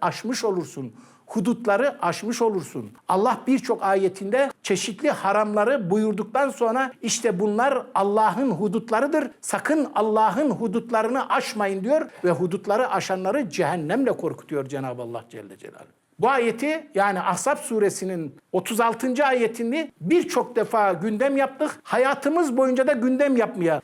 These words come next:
kıyamete kadar da gündem olmaya bu ayet devam edecek. Çünkü bu ayet Müslümana bir yol çiziyor, bir rota çiziyor. Müslüman bu ayeti devamlı kafasında taşıyacak, beyninde taşıyacak, kalbinde taşıyacak ve bütün hayatını bu ayete göre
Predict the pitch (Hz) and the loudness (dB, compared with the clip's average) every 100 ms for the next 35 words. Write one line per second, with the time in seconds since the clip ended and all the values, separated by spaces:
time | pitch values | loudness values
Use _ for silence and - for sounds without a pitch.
0 | - 330 330 285 254 277 254 254 247 302 | 2 4 4 4 2 2 2 2 2 2
1 | 214 262 277 294 254 233 254 269 262 254 | 2 2 4 4 4 4 4 4 4 4
2 | 254 311 - 226 269 190 143 127 - _ | 4 2 2 2 4 2 -2 -6 -10 _
3 | - 277 262 202 170 311 202 202 320 - | -2 0 2 2 2 2 4 2 2 -2
4 | - 143 214 - 196 202 254 240 165 196 | -8 -2 -2 0 -2 0 0 0 0 0
5 | 151 269 269 - 131 147 135 117 - 254 | 4 4 4 -4 -4 -2 -2 -4 0 0
6 | - 214 220 196 - 156 131 113 - - | 2 0 2 -2 -2 -6 -6 -8 -8 0
7 | 254 - 240 285 277 175 294 220 202 - | 0 2 0 2 2 2 4 4 2 2
8 | 175 156 285 247 233 320 - - - 233 | 2 4 4 4 2 2 0 -4 0 0
9 | 226 220 285 226 196 180 170 160 - 233 | 0 0 0 0 0 0 0 0 2 4
10 | 240 254 262 220 196 180 170 - 214 233 | 4 2 0 -2 0 0 0 0 0 2
11 | 262 277 277 220 208 202 302 - 185 175 | 2 0 0 -2 -2 0 0 2 0 2
12 | 277 - 349 349 285 196 262 254 247 277 | 0 4 4 4 2 2 4 4 2 2
13 | 330 233 262 233 240 233 233 302 247 247 | 2 2 2 4 4 4 2 2 2 2